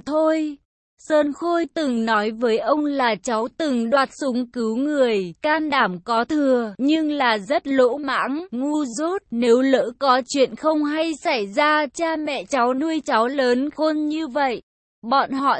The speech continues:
sẽ rất đau lòng lắm đấy. Thưa thầy sẽ không có chuyện đau lòng đâu, ngược lại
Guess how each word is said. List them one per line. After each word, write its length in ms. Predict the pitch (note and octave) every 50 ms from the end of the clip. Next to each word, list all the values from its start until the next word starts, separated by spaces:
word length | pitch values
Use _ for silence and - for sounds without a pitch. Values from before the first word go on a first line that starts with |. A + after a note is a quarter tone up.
| F#3+ -
sẽ 140 | C4 A#3+ G3
rất 240 | A#3 G#3 E4 F#4+ - _
đau 260 | - A#3 D#4+ D#4 D#4 D#4
lòng 380 | D4 C#4 B3+ B3 A3+ G#3+ A3
lắm 400 | A#3+ A#3+ A3+ G#3 G3 G#3 A#3+ B3+
đấy. 540 | A#3+ A#3 G#3+ G3+ G3+ G3+ G#3+ A#3 C4+ D#4+ E4 -
Thưa 260 | - D#4 E4 E4 D#4+
thầy 320 | D#4 - D4 C#4 B3 A#3 A3 F3 -
sẽ 160 | - C4+ B3
không 340 | B3+ - - D#4 D#4 C#4+ C#4
có 220 | - B3+ A#3+ A3+ A3
chuyện 320 | - - D#4+ C#4 - - A#3
đau 240 | C4+ D#4 E4 E4 E4
lòng 420 | D#4+ D4+ C#4+ C4 A#3+ A3+ A3+ A3+
đâu, 440 | D4+ D#4 D#4 D#4 D#4 D4+ D4 D4 C4+ -
ngược 320 | B3+ B3+ C4 B3 A#3+ -
lại 280 | B3+ C4 B3+ A#3+ B3